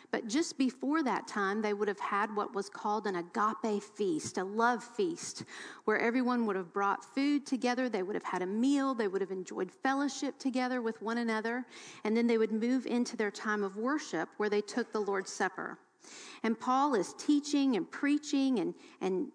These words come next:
talking to the people there until midnight. And we see in verse eight, "There were many lamps in the room upstairs where we were assembled, and a young man named Eutychus was sitting on a windowsill and sank into a deep sleep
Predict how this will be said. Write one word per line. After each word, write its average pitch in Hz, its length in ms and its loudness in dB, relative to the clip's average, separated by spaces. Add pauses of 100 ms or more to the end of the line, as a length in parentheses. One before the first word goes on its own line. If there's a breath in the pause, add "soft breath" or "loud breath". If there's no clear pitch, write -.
(100)
talking 277 480 2
to 277 140 2
the 254 80 2
people 262 340 0
there 240 400 2
until 220 420 0
midnight. 180 540 0 (580 loud breath)
And 226 160 2
we 226 100 4
see 269 400 2
in 226 160 2
verse 226 300 0
eight, 202 240 2
"There 214 100 2
were 214 100 2
many 285 360 6
lamps 226 440 0
in 233 80 2
the 214 80 0
room 220 240 2
upstairs 220 560 -2
where 202 140 0
we 196 140 4
were 180 100 0
assembled, 277 720 0
and 196 120 0
a 185 40 2
young 247 340 4
man 190 440 2
named 220 260 2
Eutychus - 600 0
was 196 140 -2
sitting 302 400 2
on 247 140 0
a 254 60 0
windowsill 190 760 -2 (360 loud breath)
and 208 140 2
sank 277 600 0
into 233 240 -2
a 220 60 0
deep 202 280 -4
sleep - 420 -2